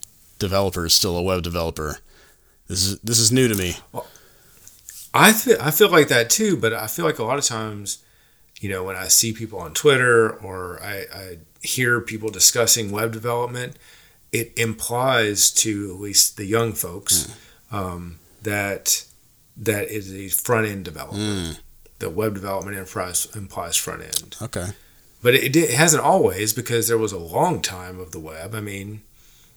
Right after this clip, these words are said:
Speaker 2: the majority of the history of the web, at least half of the lifetime of the web, um, starting somewhere in the early mid nineties, um, that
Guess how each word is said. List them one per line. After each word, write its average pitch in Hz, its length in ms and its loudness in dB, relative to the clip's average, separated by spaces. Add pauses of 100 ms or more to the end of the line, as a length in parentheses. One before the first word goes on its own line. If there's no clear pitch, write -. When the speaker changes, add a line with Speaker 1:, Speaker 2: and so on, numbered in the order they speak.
(180)
Speaker 2:
the 127 100 -2
majority 117 560 2
of 92 180 -4
the 104 100 -8
history - 300 -4
of - 60 -12
the 87 60 -12
web, 92 140 -8
at 117 60 0
least 131 200 6
half 101 380 -2
of 92 140 -12
the 90 100 -12
lifetime 92 560 -10
of 85 60 -14
the 82 60 -14
web, 80 340 -16 (580)
um, 82 480 -10
starting 90 440 0
somewhere 85 340 -6
in 85 140 -14
the 85 340 -16
early 87 300 -10
mid 82 180 -16
nineties, 87 580 -6 (920)
um, 104 540 -6 (720)
that 113 480 4